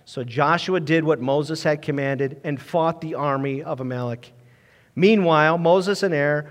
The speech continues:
Aaron and Hur climbed to the top of a nearby hill.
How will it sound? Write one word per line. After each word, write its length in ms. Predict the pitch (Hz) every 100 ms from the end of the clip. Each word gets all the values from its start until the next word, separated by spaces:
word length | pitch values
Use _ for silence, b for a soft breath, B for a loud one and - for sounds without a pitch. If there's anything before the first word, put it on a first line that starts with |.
| B B -
Aaron 360 | 170 180 190
and 240 | 185 185 156
Hur 340 | - 165 165
climbed 400 | 165 - 160 175
to 100 | 185
the 80 | 165
top 300 | 165 160 156
of 120 | 151
a 60 | 147
nearby 440 | 139 151 147 143
hill. 340 | 135 127 117